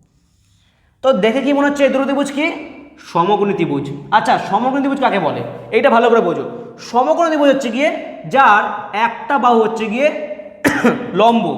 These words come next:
মানে হচ্ছে গিয়ে সে ভূমির সঙ্গে নাইনটি ডিগ্রি কোণ তৈরি করে, তাই তো? নাইনটি ডিগ্রি যদি কোণ তৈরি, কোনো, কোনো ত্রিভুজ যদি কোনো একটা বাহুর সঙ্গে নাইনটি ডিগ্রি কোণ তৈরি করে, তাহলে সেটাকে কী বলা হয়?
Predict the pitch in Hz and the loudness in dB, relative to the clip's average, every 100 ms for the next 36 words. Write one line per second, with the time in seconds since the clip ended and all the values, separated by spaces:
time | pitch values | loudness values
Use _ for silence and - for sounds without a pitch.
0 | - - 165 220 220 233 262 - - - | -8 -4 -4 -2 -6 -6 -6 -8 -12 -18
1 | - - 226 226 190 190 240 - 220 220 | -20 -2 2 4 2 0 0 0 0 -2
2 | 269 - - 160 170 220 269 269 302 294 | -4 -8 -10 -4 2 2 2 0 0 0
3 | 294 262 240 220 185 151 120 - - - | 2 2 2 2 2 0 -2 -8 -12 -14
4 | - 294 349 185 - - - 160 185 233 | -6 -2 0 -2 -2 -10 -10 -4 2 2
5 | 269 302 311 269 277 240 269 254 254 254 | 2 0 0 0 0 2 2 4 4 2
6 | 254 254 - - 277 285 277 285 214 226 | 0 -2 -8 -2 -2 0 0 -2 -2 -2
7 | 247 247 254 254 254 247 214 240 233 240 | -2 0 4 4 4 2 4 2 0 -2
8 | 247 196 170 196 247 247 254 226 247 240 | -2 -2 -2 -2 -4 -6 -4 0 0 2
9 | 233 196 247 - - - 240 233 240 254 | 0 2 2 2 -4 -4 -4 0 0 0
10 | 254 254 247 240 | 2 2 4 4